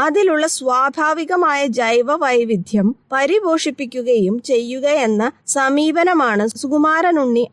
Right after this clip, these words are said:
അനുവർത്തിക്കുന്നത്. വളത്തിനായി പശുക്കൾ, ബ്രാഹ്മിണി, വെച്ചൂർ, കാസർഗോഡ് കുള്ളൻ, വയനാടൻ ഗിദ്ദ എന്നീ നാടൻ പശുക്കളെ ഇദ്ദേഹം പരിപാലിക്കുന്നുണ്ട്. പശുക്കൾക്ക് പുല്ലും കാടിവെള്ളവും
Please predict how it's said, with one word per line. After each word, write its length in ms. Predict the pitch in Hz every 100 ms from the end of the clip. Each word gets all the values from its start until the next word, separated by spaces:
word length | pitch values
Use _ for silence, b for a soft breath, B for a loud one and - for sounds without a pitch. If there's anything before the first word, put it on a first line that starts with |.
| -
അനുവർത്തിക്കുന്നത്. 960 | 311 359 320 269 269 214 208 185 139 - - - 220
വളത്തിനായി 720 | 247 277 - 440 359 254 269 277
പശുക്കൾ, 500 | 262 240 220 - 160 101 - -
ബ്രാഹ്മിണി, 600 | 214 240 302 349 277 262 285 _ -
വെച്ചൂർ, 560 | 240 - - 285 247 254 _
കാസർഗോഡ് 680 | 240 247 254 294 269 302 311 -
കുള്ളൻ, 380 | 269 247 220 208 226 214
വയനാടൻ 720 | 240 262 320 349 302 285 294 226
ഗിദ്ദ 300 | 220 190 214 123 - - 269
എന്നീ 260 | 311 302 311
നാടൻ 460 | 285 247 262 302 415
പശുക്കളെ 520 | 277 - 277 247 220 208 - 311
ഇദ്ദേഹം 500 | - 294 302 262 269 277
പരിപാലിക്കുന്നുണ്ട്. 1040 | 269 302 311 285 240 208 285 302 269 160 - _
പശുക്കൾക്ക് 720 | 254 285 466 - 311 277 277 269 262 269
പുല്ലും 480 | 277 269 269 302 415 - 254
കാടിവെള്ളവും 920 | 254 269 294 403 302 262 240 254